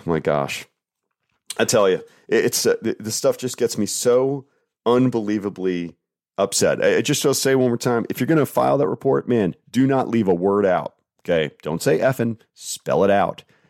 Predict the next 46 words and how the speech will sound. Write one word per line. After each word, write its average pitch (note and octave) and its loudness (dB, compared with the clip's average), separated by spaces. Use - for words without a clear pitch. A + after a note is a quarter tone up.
<laughs> C3 2
Don't E2+ 0
say C3+ 2
the D3+ 2
B B2+ 0
word, A#2+ 0
spell - -2
it E2+ 2
out. D#2+ 0
You D#2+ -8
know, D2+ -4
I - -2
mean, F#2+ 0
seriously, G2 -4
word A2+ 0
for D#3+ -4
word, G2 0
every B2+ 2
single D3 0
word A#2 0
you A2+ -2
can A#2+ -6
remember. F2+ 0
When D#2 -6
you D2 -8
get - -4
to - -6
your D3 0
car, F2 0
write F#2+ 2
it F#2 2
all G#2+ 4
down G#2+ 0
so - -10
you F2 -4
could F2 -10
file G2+ 2
that G#2 0
report - -2
with E2+ -8
the D#2+ 0
exact E2 0
verbiage F2 0
that E2 0
was D2+ 0
used. E2 0